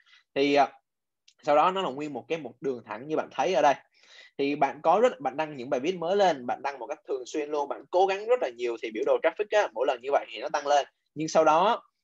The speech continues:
bên phía bạn nó không còn làm nữa thì, ờ, bạn sẽ bắt đầu á là, ờ, nó còn một cái đường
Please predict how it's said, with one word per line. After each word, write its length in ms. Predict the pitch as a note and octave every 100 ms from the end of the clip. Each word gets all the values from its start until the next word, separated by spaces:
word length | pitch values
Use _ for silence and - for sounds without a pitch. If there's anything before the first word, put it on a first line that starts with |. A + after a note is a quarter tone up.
| -
bên 140 | D3 D3+
phía 140 | G3
bạn 220 | D#3 A#2
nó 100 | D#3 D#3+
không 180 | F3+
còn 160 | D3+ B2
làm 220 | A#2 A2+
nữa 280 | A2 A#2+ F#3
thì, 180 | F3 C3
ờ, 180 | A#2+ A#2+ - _ _ _ _ _ _ _
bạn 140 | B2 A#2
sẽ 180 | C#3+ F#3
bắt 140 | G#3
đầu 200 | C#3 B2+
á 100 | D#3+
là, 420 | D3 B2 A#2+ A#2+ _ _ _ -
ờ, 460 | A#2+ A#2+ A#2+ A#2 - _ _ _
nó 120 | E3
còn 120 | F3+ C#3
một 60 |
cái 140 | B2 B2+
đường 280 | B2+ A2+